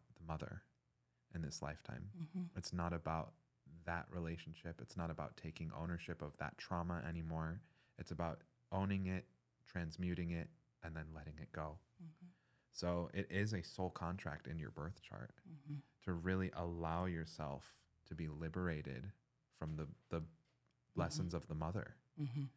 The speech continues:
Speaker 1: So, which
Speaker 2: Yeah, you
Speaker 1: blows
Speaker 2: know,
Speaker 1: my <laughs> mind.
Speaker 2: it do-, it really, it, that, that really made a difference.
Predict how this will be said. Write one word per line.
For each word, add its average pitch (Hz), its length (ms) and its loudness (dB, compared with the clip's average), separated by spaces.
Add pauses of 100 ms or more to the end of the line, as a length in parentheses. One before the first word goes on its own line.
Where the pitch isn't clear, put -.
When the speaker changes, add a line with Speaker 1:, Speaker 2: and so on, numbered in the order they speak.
(420)
Speaker 1:
So, 80 500 2
which 107 340 6
Speaker 2:
Yeah, 320 300 8
you 101 100 6
Speaker 1:
blows 147 240 12
Speaker 2:
know, - 60 12
Speaker 1:
my 123 100 12
<laughs> 113 120 8
mind. 123 120 12 (320)
Speaker 2:
it - 320 4
do-, 208 80 0 (220)
it 247 140 6
really, 277 320 6
it, 202 220 6
that, 220 320 8
that 262 260 10
really 214 540 10
made 185 400 10
a 165 60 10
difference. 170 880 6